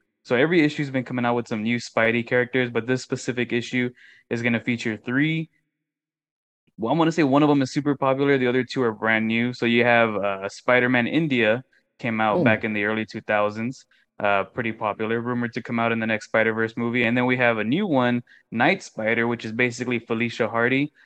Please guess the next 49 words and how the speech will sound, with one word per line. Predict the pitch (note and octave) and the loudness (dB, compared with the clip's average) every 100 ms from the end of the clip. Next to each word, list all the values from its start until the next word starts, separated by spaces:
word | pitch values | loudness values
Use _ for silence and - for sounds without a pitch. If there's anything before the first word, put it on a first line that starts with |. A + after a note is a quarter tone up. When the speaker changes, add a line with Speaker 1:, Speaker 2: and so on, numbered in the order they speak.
| _ - | _ 0
Speaker 1:
uh, | |
Speaker 2:
Oh, | |
wow, | A2+ A2 - | 4 6 4
Speaker 1:
as | A2+ A2 | 2 0
a | A2 G#2+ G2+ | 0 0 0
Speaker 2:
nice. | G2 - _ _ _ | -4 -10 _ _ _
Speaker 1:
spider | - - - C3 C3 B2 | -20 -16 2 4 4 2
character, | A#2 B2 A2+ G#2 A2+ A#2 C3+ _ _ _ | -2 -2 -2 -2 -2 -4 -6 _ _ _
uh, | A2 A2 G#2+ | 2 4 4
which | B2+ | 2
is | C3 | -2
pretty | F3+ F3 | 2 4
interesting | D3 D3+ C#3 C#3+ | 4 2 -2 -2
on | B2+ | 0
its | B2 B2+ | 0 -2
own. | B2+ C3 | -2 -2
Felicia | B2 A#2+ B2 | -4 -2 0
Hardy | A#2+ A#2+ B2 | 2 2 0
is | A#2 | -2
its | A2+ | -4
own, | G#2 A2+ A2+ A2 _ _ | -2 -2 -4 -8 _ _
uh, | A2+ G#2+ | 0 0
great | G#2+ A2+ A2 | 2 -2 0
character. | B2 A2+ A2+ | 0 2 2
I | A2 | 0
would | A2+ | 0
say | - A#2+ | -2 -2
the | A2 - | -2 0
art | B2+ C3 | 0 0
design | C#3 C3 C3 C3 | -2 0 0 0
on | B2+ | 0
her | A#2+ B2 | -2 -4
character, | C#3 C3+ C3 C#3 C3+ - _ _ | 0 0 2 -2 -2 -8 _ _
super | - - E3 C3+ | -10 -4 -2 0
nice. | A#2 G#2 G2+ G#2+ - - _ _ - | 0 0 0 -4 -12 -20 _ _ 2
Um, | A2 G#2 - | 4 4 2
and | C3 | 2
then | C#3+ | 4
we | C#3 | 4
have | C3+ A#2+ A2+ | 2 0 0
Sakura | C3+ C3 C3 A#2 | 0 0 2 0
Spider, | G#2+ A#2+ A2 A2 | 0 0 2 0
who | A2+ G#2 | -2 -4
only | A2 A#2 | -2 -4
came | A2+ A#2 A2 | -4 -6 -2
out | A2 - | -2 -2
in | A2+ A2 | -4 -4
the, | G#2+ G#2+ | -6 -4
uh, | F#2+ | -4